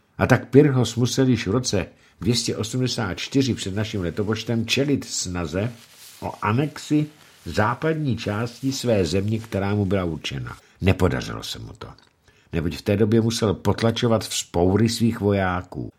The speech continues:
a tak Lysimachos část jeho území sprostě anektoval. Pyrrhovi tak zůstaly jenom některé kraje při hranicích s Makedonií. V roce dvě stě osmdesát jedna před naším letopočtem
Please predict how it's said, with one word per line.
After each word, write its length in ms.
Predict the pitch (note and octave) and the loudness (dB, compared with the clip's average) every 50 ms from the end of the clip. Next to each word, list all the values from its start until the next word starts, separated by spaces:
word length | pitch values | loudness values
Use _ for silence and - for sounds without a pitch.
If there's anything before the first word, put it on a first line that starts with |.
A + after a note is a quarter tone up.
| _ - | _ -8
a 80 | - D2+ | -2 0
tak 200 | - G2+ - F2+ | 0 2 2 2
Lysimachos 720 | F#2+ G2+ - - B2 A#2+ B2+ B2 - C#3 C3 C3+ - - - - | 0 2 2 2 2 2 2 2 0 0 -2 -2 -4 -10 -8 -2
část 420 | - F2+ F2 G2+ G#2+ G#2+ - - | 0 2 2 2 0 -2 0 0
jeho 160 | B2+ A#2 A#2 | 0 2 2
území 540 | - - G2+ F#2 F#2+ G#2+ A2 A2 A2+ - - - - - | 0 0 0 0 2 2 2 2 2 0 -2 -8 -14 -10
sprostě 640 | - - - - - G#3 F#3+ D3 - - - - G2+ | -8 -8 -8 -4 0 0 0 0 0 -2 0 0 0
anektoval. 640 | F2+ E2 D2 - - - C#2 C2+ B1+ B1 A1+ - - - _ _ _ - | 2 0 -2 -4 -8 -10 -10 -10 -8 -10 -10 -12 -14 -18 _ _ _ 4
Pyrrhovi 380 | G#2+ G2+ F#2 G2 B2 C3+ C#3 | 6 6 6 6 6 6 6
tak 200 | C3+ D3 C3 G#2 | 6 4 2 2
zůstaly 420 | F#2+ A2 A2 A2+ - C3+ B2+ B2+ C3 | 2 0 0 2 2 2 4 6 6
jenom 380 | C3 B2+ B2 A#2 G#2 G2+ F#2+ | 6 6 6 4 4 4 4
některé 520 | G2 A#2 A2+ - - - C#3 C3+ C3 A2 E2+ | 2 2 0 0 -2 0 2 2 2 2 0
kraje 420 | - - D#2 F2 F#2 G2 G#2 A2 | 0 0 0 2 2 2 2 0
při 240 | G#2+ - - E2 D2 | 0 -2 -2 -2 -2
hranicích 760 | B1 C#2 D#2 F2 F2+ F#2 F#2 F2 - - E2+ E2 E2 E2 - | 0 0 -2 -2 0 -2 -2 -4 -4 -4 -4 -4 -4 -6 -8
s 140 | - - - | -10 -8 -8
Makedonií. 500 | C3 B2+ - - - C3 A#2 B2 A#2 A#2 - _ - | -8 -10 -8 -8 -8 -6 -6 -6 -8 -10 -14 _ -4
V 40 | - | -2
roce 200 | G2 - - A2+ | 0 2 2 4
dvě 140 | G2 C3 D3+ | 6 6 4
stě 220 | - - G3 G3 | 6 6 4 4
osmdesát 600 | F3 - F#3 F#3+ F#3+ E3+ - E3+ E3+ E3 D#3 - | 4 2 0 -2 -2 -2 0 0 0 0 0 2
jedna 320 | G#2+ C3+ D3 C#3 G2+ D#2+ D2 | 2 2 2 2 0 -4 -4
před 220 | - - D#2 C#2+ | -6 -6 -6 -6
naším 280 | D2+ D2 - - D2 C#2+ | -6 -6 -6 -6 -6 -6
letopočtem 840 | C2+ C2 D2 C2 C2 C#2+ - - - - C2 A#1+ A#1 A1+ A1+ | -6 -6 -8 -10 -8 -8 -8 -8 -8 -8 -10 -10 -10 -12 -14